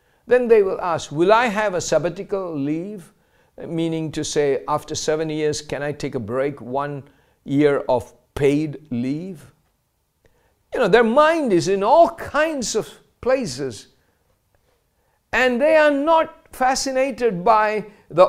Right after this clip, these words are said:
offer of serving the Lord Jesus Christ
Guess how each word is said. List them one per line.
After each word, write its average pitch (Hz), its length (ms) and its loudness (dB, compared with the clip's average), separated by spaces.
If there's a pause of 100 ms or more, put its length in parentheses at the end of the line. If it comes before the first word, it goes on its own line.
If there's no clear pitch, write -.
(160)
offer 285 640 4
of - 180 -2
serving 302 760 4
the 202 120 2
Lord 202 420 0
Jesus 233 460 -10
Christ 185 540 -6